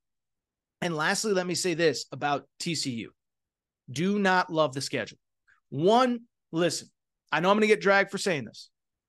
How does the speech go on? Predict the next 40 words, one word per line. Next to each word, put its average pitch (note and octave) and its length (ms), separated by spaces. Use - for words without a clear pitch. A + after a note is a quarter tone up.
Colorado G#3+ 580
is E3+ 160
not F3 220
terrible. C3+ 320
They D3+ 120
open A3 220
with A3+ 120
Colorado A3 460
in G3+ 60
week G3 200
one. G3 280
I G3 100
think B3+ 160
Shedeur A3 340
Sanders G#3+ 380
and F3 80
that F3+ 160
crew A3+ 180
can D#3 220
put F3+ 260
up G3 200
points G3 280
on D3 120
T E3 120
C D#3+ 240
U. G#3 100
It's D#3+ 140
at E3+ 220
T A3 160
C G#3+ 160
U. F#3+ 260
T F#3+ 160
C F#3+ 180
U, G#3 140
I D#3 140
believe, D#3 440
is G3+ 120
going C#3+ 240
to C3 100
win. A2+ 300